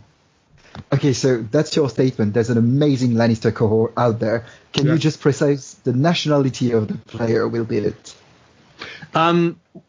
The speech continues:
Speaker 2: just one statement, Vince. I'm not kind of going on.
Speaker 1: <laughs>
Speaker 2: Okay.
Speaker 1: Fair enough.
Speaker 2: <laughs> Lannister?
Speaker 1: Fair.
Speaker 2: I don't know. Who's, um, mm.
Speaker 1: Nationality, you don't even have to go by name, but, you know, just the nationality
Speaker 2: Can I,
Speaker 1: to make
Speaker 2: can I
Speaker 1: it
Speaker 2: say
Speaker 1: a bit
Speaker 2: Eu-,
Speaker 1: more
Speaker 2: can I say European?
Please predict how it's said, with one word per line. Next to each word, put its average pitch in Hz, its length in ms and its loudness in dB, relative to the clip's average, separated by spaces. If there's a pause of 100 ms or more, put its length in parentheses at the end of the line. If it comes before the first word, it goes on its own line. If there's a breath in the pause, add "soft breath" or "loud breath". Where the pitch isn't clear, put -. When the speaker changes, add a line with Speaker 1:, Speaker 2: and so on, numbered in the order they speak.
(600)
Speaker 2:
just 185 240 -4
one 185 220 2
statement, 139 440 -4
Vince. 120 300 -10
I'm 131 100 -6
not - 220 -4
kind 139 140 -2
of 110 80 -4
going 123 260 0
on. 113 220 -2
Speaker 1:
<laughs> - 100 0 (480)
Speaker 2:
Okay. 165 220 -2 (220)
Speaker 1:
Fair 127 180 -2
enough. 131 180 -2
Speaker 2:
<laughs> - 1080 -2
Lannister? 208 380 0
Speaker 1:
Fair. - 340 -2
Speaker 2:
I 190 120 -2
don't 208 160 -2
know. 226 160 0
Who's, 185 260 -2
um, 170 840 2
mm. 147 600 2 (280)
Speaker 1:
Nationality, 156 580 0
you 123 60 0
don't 147 220 0
even 123 140 0
have 117 180 0
to 117 60 -6
go 113 120 0
by 107 160 0
name, 107 220 2
but, 107 120 -4 (120)
you 107 80 -2
know, 107 120 0
just 110 180 -6
the 107 60 -4
nationality 117 600 0
Speaker 2:
Can - 20 -6
I, - 40 -20
Speaker 1:
to 135 80 0
make 135 120 2
Speaker 2:
can 156 60 2
I 160 40 4
Speaker 1:
it 143 80 0
Speaker 2:
say 160 80 -8
Speaker 1:
a 151 40 -8
bit 127 100 -4
Speaker 2:
Eu-, - 60 2
Speaker 1:
more 120 260 2 (220)
Speaker 2:
can 165 120 -4
I 156 40 2
say 156 160 -2
European? 160 580 -2